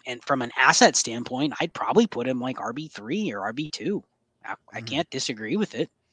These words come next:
Speaker 2: Okay.
Speaker 1: I mean, you have him R B two in your ranks. That's without Bijan, but basically you're saying
Speaker 2: Right.
Speaker 1: he's R B three, right?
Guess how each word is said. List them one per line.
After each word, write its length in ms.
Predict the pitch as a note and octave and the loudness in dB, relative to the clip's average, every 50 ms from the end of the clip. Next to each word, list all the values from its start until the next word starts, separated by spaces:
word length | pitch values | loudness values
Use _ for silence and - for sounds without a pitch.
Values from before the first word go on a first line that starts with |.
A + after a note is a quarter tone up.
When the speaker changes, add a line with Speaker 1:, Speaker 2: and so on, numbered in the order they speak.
| _ _ _ - - - - - - - - - - _ _ _ _ _ _ _ _ _ _ _ _ - - | _ _ _ -20 -20 -20 -20 -20 -20 -20 -20 -20 -20 _ _ _ _ _ _ _ _ _ _ _ _ -20 -18
Speaker 2:
Okay. 120 | - E3 | -12 -8
Speaker 1:
I 40 | - | -4
mean, 140 | C#3+ C3 B2 | -4 0 4
you 180 | C3 G3 A#3+ | 8 12 12
have 160 | B3+ G#3 F3 | 12 12 12
him 140 | F3 E3 D#3+ | 12 12 12
R 140 | D#3+ D#3+ E3 | 12 12 12
B 160 | D#3+ F3+ F3 | 12 8 4
two 300 | E3 - F3 G3 B3 C4 | 6 8 10 12 12 12
in 80 | G#3 E3+ | 12 12
your 200 | D3+ D#3 A3 C4 | 10 10 10 12
ranks. 500 | A3+ F3+ G3 B3 C4 - - - - - - - - _ _ | 12 12 10 10 8 6 2 2 0 -4 -10 -20 -20 _ _
That's 220 | - C#3+ E3+ - | 8 8 10 10
without 320 | - E3 D#3 E3 F3 D#3 C#3 | 10 10 12 12 12 12 12
Bijan, 480 | D#3+ G#3+ B3 G#3+ F#3+ D#3 D#3+ F#3+ G#3+ | 12 12 12 12 12 12 12 12 12
but 160 | E3 D#3+ D3 B2+ | 12 8 6 6
basically 420 | F3 F3 F#3+ - F#3+ E3+ F3+ F3 | 8 8 10 10 10 10 10 10
you're 300 | D#3 C#3+ D3+ D#3 F3 G3 | 8 8 6 6 8 8
saying 280 | - - E3+ E3 D#3+ D3+ | 10 10 10 10 10 8
Speaker 2:
Right. 60 | E3+ | 6
Speaker 1:
he's 200 | E3 F3 D3+ D#3 | 6 6 10 10
R 160 | D#3 D#3+ E3 | 10 10 10
B 120 | E3+ F3 | 8 4
three, 360 | E3 - D#3+ F#3 C4 D4+ A#3+ C3+ | 4 4 4 6 8 8 6 6
right? 260 | A2+ A#2 E3+ B3 | 4 6 4 4